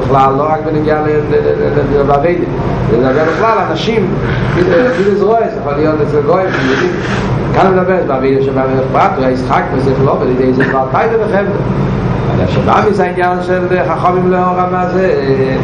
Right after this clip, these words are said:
שהלב שבא מזה משתמש עם דרך החוכמה, הוא להשיג את הטייבה. וכן, בהסוגיה שלו, היא, שבה השיג את הטוב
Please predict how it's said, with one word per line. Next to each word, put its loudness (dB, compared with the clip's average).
שהלב 2
שבא 0
מזה -4
משתמש 2
עם 0
דרך 0
החוכמה, 0
הוא 2
להשיג -4
את 4
הטייבה. 0
וכן, 2
בהסוגיה 0
שלו, 0
היא, 0
שבה 0
השיג 0
את 0
הטוב 0